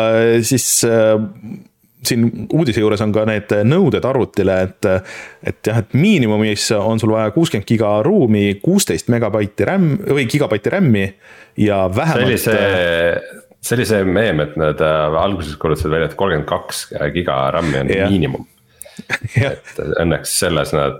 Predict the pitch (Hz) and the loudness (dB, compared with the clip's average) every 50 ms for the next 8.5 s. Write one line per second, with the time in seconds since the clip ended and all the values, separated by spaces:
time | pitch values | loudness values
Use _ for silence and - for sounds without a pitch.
0 | - 73 73 71 71 71 71 71 71 71 71 71 69 67 - - - - 73 73 | -2 -2 0 0 0 0 0 0 0 0 0 -2 -4 -6 -8 -8 -4 -2 -2 -2
1 | 71 - 78 76 69 69 - - 78 73 - _ _ - 78 76 76 - - - | -2 -2 -2 -2 -2 -2 -2 -4 -6 -6 -8 _ _ -4 -4 -4 -4 -4 -4 -2
2 | 73 76 73 76 73 71 - - - - _ _ _ _ _ _ _ - - - | -2 0 0 0 -2 -2 -6 -8 -10 -12 _ _ _ _ _ _ _ -20 -6 -4
3 | 107 113 117 - - - - - - _ _ _ _ - 113 110 107 101 104 104 | -4 -4 -4 -8 -16 -16 -16 -18 -18 _ _ _ _ -2 0 0 0 0 0 2
4 | 107 113 113 113 165 196 175 131 113 - 123 117 - - 117 110 110 110 110 110 | 2 2 2 2 2 2 2 0 0 0 0 0 0 0 2 2 2 2 4 4
5 | 110 107 107 107 107 107 104 - - 139 139 - 127 117 123 - - 120 110 107 | 4 4 4 2 2 0 -2 -4 -6 -6 -2 -2 -4 -4 -2 -2 -2 0 2 4
6 | 104 107 104 104 - 120 - - 170 151 - - 160 151 143 123 98 87 95 95 | 4 4 2 2 0 -4 -2 -2 -2 -2 -2 -2 0 0 0 0 0 0 2 2
7 | 95 98 98 98 98 98 107 110 104 101 98 98 98 113 110 - - 104 98 - | 2 4 4 4 2 2 2 2 2 2 2 2 2 2 0 0 -2 -4 -2 -2
8 | 117 113 113 98 - - 90 95 98 - | -4 -4 -4 -4 -4 -2 0 0 0 -2